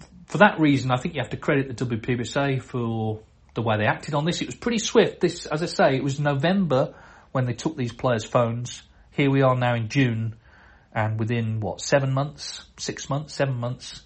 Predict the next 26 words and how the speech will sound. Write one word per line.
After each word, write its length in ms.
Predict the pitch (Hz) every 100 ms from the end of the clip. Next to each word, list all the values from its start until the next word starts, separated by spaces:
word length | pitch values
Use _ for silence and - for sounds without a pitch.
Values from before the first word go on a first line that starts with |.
| _
it's 140 | - 107
all 140 | 120
been 340 | 113 117 107 104
concluded. 560 | - 117 120 113 - - - _
So 160 | - 123
it 60 |
was 120 | 120 120
pretty 240 | - 202
swift 440 | - - 156 -
and 140 | 131 127
pretty 200 | 135 139
decisive, 640 | 139 - 117 110 107 113 - - - - - - -
and 160 | 110 110
at 60 |
least 240 | 117 139 -
we've 100 | -
shown 480 | - 120 113 107 107 - - - -
that 100 | 101
snooker 380 | - - 120 120
will 240 | 110 120
act 300 | 117 110 - -
in 120 | - 104
cases 380 | - 107 101
like 220 | 98 101 -
this. 380 | 131 131 - - _ - - - - - _ _
Um, 540 | 113 107 107 107 104